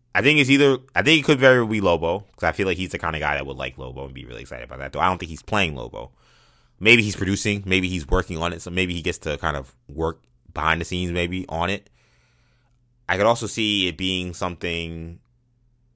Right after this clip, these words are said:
maybe more akin to Flashpoint being, like, a real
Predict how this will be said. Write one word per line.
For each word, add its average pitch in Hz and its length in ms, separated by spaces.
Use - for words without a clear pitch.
maybe 85 300
more 82 400
akin 80 500
to 80 540
Flashpoint 82 680
being, 82 180
like, 78 140
a 71 60
real 71 440